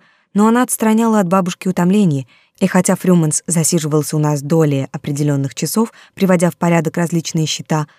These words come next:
но он не мог наблюдать за внутренней экономией. Меня никогда не посвящали в эти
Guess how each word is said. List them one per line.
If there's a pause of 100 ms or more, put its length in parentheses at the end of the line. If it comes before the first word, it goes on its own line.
(300)
но
он
не
мог
наблюдать
за
внутренней
экономией. (500)
Меня
никогда
не
посвящали
в
эти